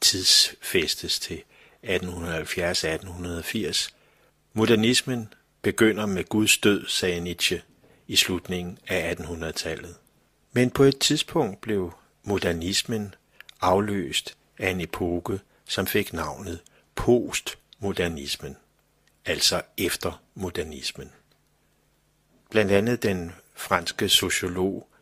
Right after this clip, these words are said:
Lyotard, som levede nitten fireogtyve til nitten otteoghalvfems, beskrev det postmoderne samfund. Lyotard tog udgangspunkt i, at de tre store fortællingers tid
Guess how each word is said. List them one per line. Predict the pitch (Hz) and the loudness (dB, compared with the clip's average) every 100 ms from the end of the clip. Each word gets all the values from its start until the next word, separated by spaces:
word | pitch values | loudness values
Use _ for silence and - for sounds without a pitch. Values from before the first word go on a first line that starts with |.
| _ _ - | _ _ -14
Lyotard, | 85 101 90 - 90 80 87 - - | -2 0 2 2 2 2 -2 -4 -6
som | - 85 | -6 -4
levede | 82 85 87 92 92 87 | -4 -2 0 2 0 -2
nitten | 87 90 90 85 | -6 -6 -4 -4
fireogtyve | - - 98 - 104 95 | -4 -2 -2 0 -2 -2
til | - | -4
nitten | 90 90 90 95 | -4 -4 -2 -2
otteoghalvfems, | 92 90 90 117 104 - 101 98 - - _ _ _ | 0 0 0 0 -2 -6 -6 -4 -6 -6 _ _ _
beskrev | 101 - - 92 - - _ _ _ _ - | 0 2 2 0 0 -6 _ _ _ _ -10
det | 98 | -10
postmoderne | - 101 95 - 101 90 85 - 85 | -4 -4 -4 -6 -6 -6 -6 -6 -4
samfund. | - 76 73 - 82 _ _ _ _ _ _ _ _ _ _ _ - | -2 -4 -8 -12 -12 _ _ _ _ _ _ _ _ _ _ _ -8
Lyotard | 98 101 95 - 110 104 113 _ _ | 0 2 2 2 2 2 -6 _ _
tog | - 104 | -8 -6
udgangspunkt | 90 95 101 - 101 87 - | -4 -4 -6 -4 -6 -4 -4
i, | 98 104 | -6 -4
at | 98 90 | -4 -4
de | - | -4
tre | 98 - 104 - | -2 0 0 0
store | - - 85 85 92 | -4 -2 -4 -2 -4
fortællingers | - 90 - 87 - 82 80 - | -4 0 0 0 -6 -10 -4 -4
tid | - - 95 | 0 0 -2